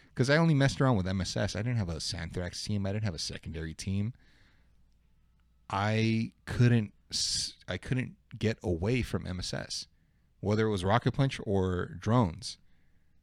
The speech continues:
That was my team, and if I couldn't beat you with it, then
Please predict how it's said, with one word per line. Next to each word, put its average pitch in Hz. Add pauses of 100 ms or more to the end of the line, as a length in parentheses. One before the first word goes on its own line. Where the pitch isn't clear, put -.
(160)
That 107
was 113
my 107
team, - (120)
and 101
if 92
I 104
couldn't 131
beat 131
you 170
with 180
it, 233
then 85